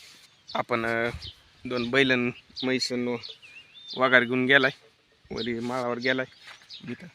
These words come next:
तळ्याच्या कडीला चारायला लागलोय, घासाच्या कडीला लावली गाय, गाय दोन वा-, कारवडी. आज जातो म्हणला बैलगाडी घेऊन, म्हणून गेला बैलगाडी घेऊन. दोन गाई घरीच ठुल्याचा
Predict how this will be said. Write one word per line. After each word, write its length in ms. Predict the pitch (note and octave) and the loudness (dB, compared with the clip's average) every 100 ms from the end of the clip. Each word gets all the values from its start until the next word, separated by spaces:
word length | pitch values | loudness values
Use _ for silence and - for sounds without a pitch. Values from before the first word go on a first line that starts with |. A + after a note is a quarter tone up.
| - - - _ - | -20 -20 -20 _ -4
तळ्याच्या 300 | B2+ B2 G3 | -2 -2 -2
कडीला 280 | C3+ B2+ A#2+ | -2 -2 0
चारायला 360 | C3 C3 B2+ | 2 4 4
लागलोय, 280 | C#3 C3 C3+ - - - - - - - _ _ _ - _ - - - _ D3+ | 2 0 -6 -6 -20 -20 -20 -20 -20 -20 _ _ _ -20 _ -20 -20 -20 _ 0
घासाच्या 380 | B2 A#2 A2 | 0 0 -4
कडीला 260 | - B2 A#2 | -2 -2 0
लावली 260 | B2+ B2+ B2 | 0 0 2
गाय, 320 | C3+ B2 A#2+ - _ - - - - - - - - B2+ | 4 4 0 -12 _ -20 -20 -20 -20 -20 -20 -20 -8 0
गाय 240 | A#2+ B2 | 4 4
दोन 240 | A#2 B2 A#2+ | 0 -6 -2
वा-, 260 | C3 B2 A#2+ - _ | -2 -2 -6 -14 _
कारवडी. 360 | C3+ C3+ B2 C3 - - - - - - - - - - - - - - - - - | -2 0 -2 -6 -8 -16 -18 -20 -20 -20 -20 -20 -20 -18 -18 -16 -12 -10 -10 -10 -8
आज 80 | B2+ | -2
जातो 240 | B2 B2 | -2 0
म्हणला 240 | B2 A#2+ A#2+ | 0 0 0
बैलगाडी 400 | C#3+ C3+ C3 B2+ | 0 2 0 -2
घेऊन, 160 | C3 | -6
म्हणून 460 | D3 - - A2+ A2 | -8 -14 -18 -14 -8
गेला 220 | B2 A2+ A#2+ | -8 -6 -8
बैलगाडी 340 | C3 B2 A#2+ | -6 -6 -6
घेऊन. 160 | A#2+ C3+ - - - - - - - - - - - - - - - - C3+ | -8 -10 -14 -20 -20 -20 -20 -20 -20 -20 -20 -20 -14 -14 -14 -8 -8 -4 -2
दोन 180 | C3 | 0
गाई 200 | B2+ C3 | 2 0
घरीच 240 | B2+ D3 C#3 | 4 2 2
ठुल्याचा 320 | - D3+ C#3+ | 0 0 2